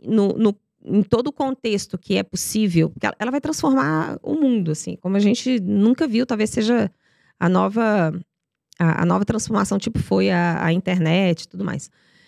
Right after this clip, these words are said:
É, o movimento, ele se, ele, ele se altera.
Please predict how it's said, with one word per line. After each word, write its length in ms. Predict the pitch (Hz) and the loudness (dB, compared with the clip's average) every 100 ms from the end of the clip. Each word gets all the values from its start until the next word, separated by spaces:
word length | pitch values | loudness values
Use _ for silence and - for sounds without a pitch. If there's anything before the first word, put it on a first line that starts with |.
| _ _ - | _ _ -2
É, 440 | 185 185 180 175 170 - _ _ _ _ _ _ - _ _ _ _ _ _ _ | 0 2 2 0 -4 -10 _ _ _ _ _ _ -20 _ _ _ _ _ _ _
o 60 | 220 | 0
movimento, 480 | 233 240 233 214 247 | 2 0 -2 -2 -2
ele 180 | 240 | -4
se, 720 | 240 - - 226 233 233 226 - | -4 -8 -4 -2 0 0 0 -2
ele, 360 | 202 208 226 - | -2 -2 -2 0
ele 260 | 214 214 | 0 0
se 160 | 220 240 | -2 -2
altera. 480 | 254 - 196 170 | -2 -4 -2 -2